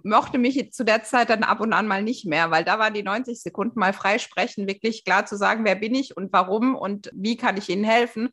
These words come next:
Also man findet es noch auf meinem YouTube-Kanal. Ich habe es absichtlich nicht weggenommen, weil ich es manchmal im Netzwerk zeige. So, guck, so habe ich angefangen und das war der, keine Ahnung, fünfundzwanzigste Versuch.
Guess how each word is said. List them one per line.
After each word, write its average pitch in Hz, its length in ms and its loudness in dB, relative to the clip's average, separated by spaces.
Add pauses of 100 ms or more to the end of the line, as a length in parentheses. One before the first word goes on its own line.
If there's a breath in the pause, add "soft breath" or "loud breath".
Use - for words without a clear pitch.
Also 196 160 0
man 202 220 2
findet 247 300 2
es - 60 -12
noch 214 140 2
auf 214 140 2
meinem 185 260 -2
YouTube-Kanal. 202 1080 -2
Ich 220 80 -4
habe 208 80 -6
es - 80 -10
absichtlich 196 500 -4
nicht 185 140 -8
weggenommen, 165 380 0
weil 156 80 0
ich - 60 -6
es - 60 -18
manchmal 160 300 -2
im 165 80 -2
Netzwerk 151 480 0
zeige. 147 320 0
So, 151 220 -4
guck, 196 260 -4
so - 100 -4
habe 160 160 0
ich 180 100 -4
angefangen 160 500 0
und 160 120 -2
das 165 140 -6
war 165 140 4
der, 151 280 2
keine 165 300 0
Ahnung, 170 240 2
fünfundzwanzigste 165 680 -6
Versuch. 151 460 -6